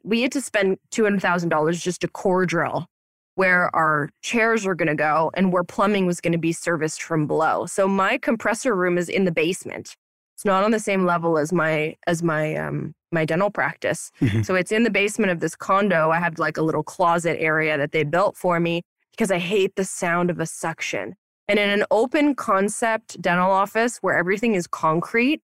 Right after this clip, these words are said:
Speaker 2: Uh-huh.
Speaker 1: it would be this constant, "Uh," all day long. I would lose my mind.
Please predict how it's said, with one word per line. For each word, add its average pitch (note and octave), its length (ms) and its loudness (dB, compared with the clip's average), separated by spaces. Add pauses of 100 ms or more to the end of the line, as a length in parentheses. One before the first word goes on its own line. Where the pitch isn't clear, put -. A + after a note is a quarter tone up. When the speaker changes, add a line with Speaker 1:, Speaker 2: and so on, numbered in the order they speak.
(140)
Speaker 2:
Uh-huh. G#2+ 280 -2 (920)
Speaker 1:
it A3 200 4
would A#3 180 2
be A#3 140 0
this G3 180 0
constant, G3+ 680 0
"Uh," F3+ 880 2 (180)
all G3 200 4
day A3+ 140 2
long. F#3 420 4 (100)
I E3+ 80 2
would E3+ 220 0
lose E3+ 320 2
my G#3+ 140 2
mind. E3 640 0